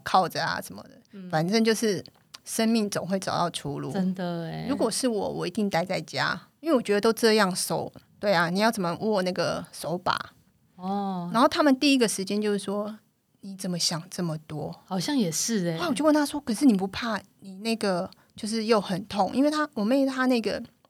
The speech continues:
Speaker 1: 结石是痛起来其实是没有办法走动的。
Speaker 2: 嗯。
Speaker 1: 他就说：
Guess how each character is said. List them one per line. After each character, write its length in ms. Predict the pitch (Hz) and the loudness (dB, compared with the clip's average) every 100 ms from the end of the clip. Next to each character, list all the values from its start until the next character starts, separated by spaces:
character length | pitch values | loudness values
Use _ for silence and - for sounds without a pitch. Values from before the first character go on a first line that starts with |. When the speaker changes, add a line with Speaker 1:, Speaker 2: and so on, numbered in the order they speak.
| _ _ _ _ _ _ - | _ _ _ _ _ _ -6
Speaker 1:
结 220 | 202 220 | -2 0
石 160 | 220 | -2
是 160 | 208 247 | -2 -4
痛 300 | - 277 196 | 0 0 0
起 160 | - - | -2 -6
来 100 | 190 | -6
其 180 | - | -6
实 160 | 180 175 | -6 -6
是 160 | 180 196 | -4 -4
没 120 | 190 | -2
有 100 | 180 | -2
办 160 | 180 | -4
法 160 | 175 - | -4 -6
走 220 | - - | -6 -10
动 180 | - - | -8 -8
的。 80 | - _ _ - | -10 _ _ -6
Speaker 2:
嗯。 420 | 202 180 165 175 - _ _ _ - | -2 0 -2 -6 -14 _ _ _ -10
Speaker 1:
他 120 | 190 | -6
就 140 | 202 | -6
说： 400 | 190 190 180 190 | -6 -6 -6 -8